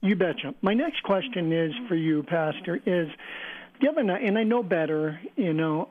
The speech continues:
um, I, I also listen to Derek, David Jeremiah and John MacArthur, who are both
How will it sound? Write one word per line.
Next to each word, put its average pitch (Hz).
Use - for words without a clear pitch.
um, 160
I, 170
I 170
also 185
listen 170
to 165
Derek, 165
David 160
Jeremiah 156
and 147
John 156
MacArthur, 151
who 156
are 185
both 165